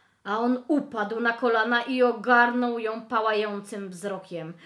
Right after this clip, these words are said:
„Czy słyszysz? Kocham cię!”, krzyknął znowu. „Cóż to za miłość?”, rzekła nieszczęśliwa, drżąc cała. Odpowiedział: „Miłość potępieńca”. I tak,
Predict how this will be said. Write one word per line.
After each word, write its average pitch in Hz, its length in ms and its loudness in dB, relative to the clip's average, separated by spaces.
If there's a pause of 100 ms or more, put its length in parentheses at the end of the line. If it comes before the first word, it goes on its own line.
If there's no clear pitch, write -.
(160)
„Czy 277 140 -2
słyszysz? 254 760 -4 (320)
Kocham 233 680 0 (720)
cię!”, 214 300 -14 (100)
krzyknął 233 640 -6
znowu. 196 540 -8 (560)
„Cóż 381 320 -2
to 381 140 -4
za 370 100 -2 (240)
miłość?”, 240 280 0
rzekła 247 260 0
nieszczęśliwa, 233 800 -4
drżąc 226 560 -4
cała. 185 420 -4
Odpowiedział: 196 600 -8
„Miłość 220 920 -4
potępieńca”. 170 1040 -14 (1200)
I 269 440 -4 (480)
tak, 208 400 -4